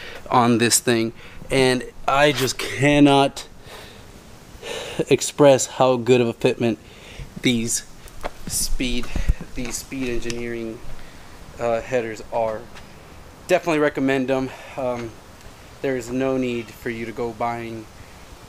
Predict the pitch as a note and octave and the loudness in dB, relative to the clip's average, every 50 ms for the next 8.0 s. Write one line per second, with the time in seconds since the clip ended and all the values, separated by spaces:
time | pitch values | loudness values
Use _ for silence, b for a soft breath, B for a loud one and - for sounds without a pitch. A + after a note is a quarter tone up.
0 | - - - - - - - - - - - - - - - - - C#3 A#2+ A2+ | -20 -20 -20 -18 -18 -18 -18 -20 -20 -18 -18 -16 -14 -12 -10 -8 -6 -4 -4 -4
1 | A2 A2 G#2 G#2 G2 - - - - - - - - - - C#3 C3 B2+ B2 A#2+ | -6 -8 -10 -12 -14 -16 -20 -20 -20 -20 -16 -14 -10 -6 -4 -2 -2 -2 -2 -4
2 | A#2+ - - - B2+ C3 B2+ A#2+ - - B2+ B2 B2 A#2+ A2 A#2 A#2 A2+ A#2 A#2 | -6 -8 -8 -6 -6 -4 -6 -6 -6 -4 -4 -4 -4 -4 -6 -6 -6 -4 -2 -2
3 | A#2 A#2 A2+ A#2 A2+ A#2 A2 - - - - - - - - - - - - C#3+ | -2 -2 -4 -6 -10 -12 -14 -18 -20 -20 -20 -20 -20 -20 -20 -20 -20 -8 -4 -2
4 | B2 B2 A#2 A#2 A#2 A2+ A2+ A2+ A2+ A#2 A#2 A#2+ A#2 G#2+ - - - A#2+ A2+ - | 0 0 -2 -2 -4 -6 -6 -8 -8 -8 -6 -8 -8 -8 -10 -8 -8 -8 -8 -8
5 | - A#2 A2+ A2+ G#2+ - - - - - - - D3 C3 A#2 A2+ - B B B | -10 -10 -10 -10 -12 -12 -14 -14 -14 -12 -8 -6 -4 -4 -4 -6 -10 B B B
6 | B B B B B B - C3 B2 B2 A#2+ B2 B2+ A#2+ B2+ A#2+ - C3+ A#2+ A2 | B B B B B B -8 -6 -4 -4 -2 -4 -4 -4 -6 -6 -8 -8 -10 -10
7 | - - - B2 A#2 A2+ A2 A2 A2+ - - - - - - - - - - B2+ | -12 -12 -10 -10 -10 -8 -10 -12 -12 -12 -14 -14 -14 -14 -16 -16 -16 -14 -12 -14